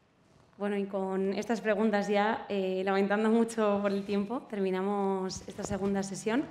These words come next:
y, por tanto, clausuramos también la jornada. Muchísimas gracias a los dos, María Ángeles y Pablo, por, por toda vuestra luz, que ha sido muchísima, además de vuestro trabajo, por el cuidado de la casa común, que lo hacéis muy real.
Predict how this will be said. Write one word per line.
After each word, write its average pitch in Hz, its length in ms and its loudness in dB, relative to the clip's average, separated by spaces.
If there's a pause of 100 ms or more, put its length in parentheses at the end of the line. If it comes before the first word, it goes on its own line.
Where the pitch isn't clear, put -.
(420)
y, 196 60 -8
por 196 160 -2
tanto, 202 300 0
clausuramos 190 520 -2
también 185 520 -2
la 185 80 -2
jornada. 180 480 -6 (460)
Muchísimas 202 460 -2
gracias 220 400 -2
a 214 40 -8
los 190 180 -6
dos, 202 160 -6
María 190 160 -4
Ángeles 190 300 -8
y 196 40 -4
Pablo, 190 400 -4 (160)
por, 185 440 0
por 190 240 -6
toda 196 180 0
vuestra 214 340 -2
luz, 196 200 -2
que - 120 -14
ha 180 40 -8
sido 202 180 -6
muchísima, 202 500 -2 (320)
además 208 480 4 (220)
de 196 160 0
vuestro 185 300 -4
trabajo, 175 420 -2 (300)
por 180 100 -12
el 175 60 -10
cuidado 190 200 0
de 196 80 2
la 190 100 0
casa 190 220 -6
común, 190 300 -4
que 196 100 -8
lo 190 60 -4
hacéis 190 200 -6
muy 185 140 -4
real. 175 260 -6